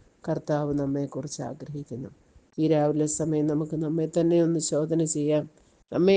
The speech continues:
ഏൽപ്പിച്ച കാര്യങ്ങളുടെ കാര്യവിചാരകത്വം നാം എങ്ങനെയാണ് ചെയ്യുന്നത്? കർത്താവ് നോക്കുമ്പോൾ വിശ്വസ്തയോടെയാണോ അത് ചെയ്തത്? ഇല്ല എങ്കിൽ കർത്താവിൻ്റെ മുൻപാകെ നാം കണക്ക് കൊടുക്കേണ്ടവരാണ്.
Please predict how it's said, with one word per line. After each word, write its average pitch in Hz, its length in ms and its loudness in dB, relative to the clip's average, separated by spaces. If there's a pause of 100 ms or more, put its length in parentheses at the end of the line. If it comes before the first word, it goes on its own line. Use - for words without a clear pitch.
ഏൽപ്പിച്ച 196 360 0 (100)
കാര്യങ്ങളുടെ 156 720 4 (440)
കാര്യവിചാരകത്വം 170 1160 4
നാം 147 240 0
എങ്ങനെയാണ് 147 580 2
ചെയ്യുന്നത്? 135 500 -4 (480)
കർത്താവ് 156 500 4
നോക്കുമ്പോൾ 156 560 0 (540)
വിശ്വസ്തയോടെയാണോ 170 1200 6
അത് 151 160 2 (140)
ചെയ്തത്? 156 440 2 (480)
ഇല്ല 143 180 0 (120)
എങ്കിൽ 147 300 2 (400)
കർത്താവിൻ്റെ 170 600 4
മുൻപാകെ 160 540 4
നാം 165 220 2
കണക്ക് 190 420 -2
കൊടുക്കേണ്ടവരാണ്. 151 880 0